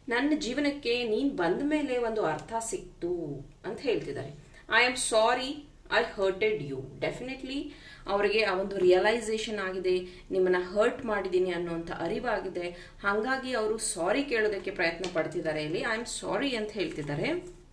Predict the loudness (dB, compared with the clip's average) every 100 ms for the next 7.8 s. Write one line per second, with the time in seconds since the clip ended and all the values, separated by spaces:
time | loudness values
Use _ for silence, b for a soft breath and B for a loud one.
0 | -20 -20 -20 -20 B B -10 -2 2 4
1 | 4 4 2 4 4 4 2 2 2 0
2 | 0 0 -2 0 0 -2 B B B 4
3 | 8 8 8 4 -2 2 2 4 2 2
4 | 0 -2 -2 -2 -4 -4 -4 0 0 0
5 | 0 0 0 -4 -4 -2 0 2 2 2
6 | 2 4 4 2 -2 -4 -6 0 2 2
7 | 0 -2 0 0 0 -2 -6 -10